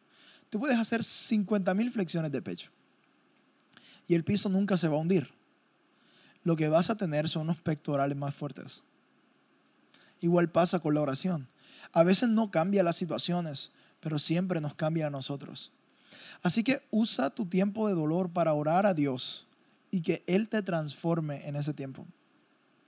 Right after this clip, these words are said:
Y número dos, rodéate de personas,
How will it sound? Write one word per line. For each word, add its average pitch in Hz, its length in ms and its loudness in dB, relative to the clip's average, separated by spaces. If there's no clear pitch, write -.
Y 175 100 4
número 185 340 4
dos, 165 280 0
rodéate 165 640 2
de 214 120 -2
personas, 156 800 -2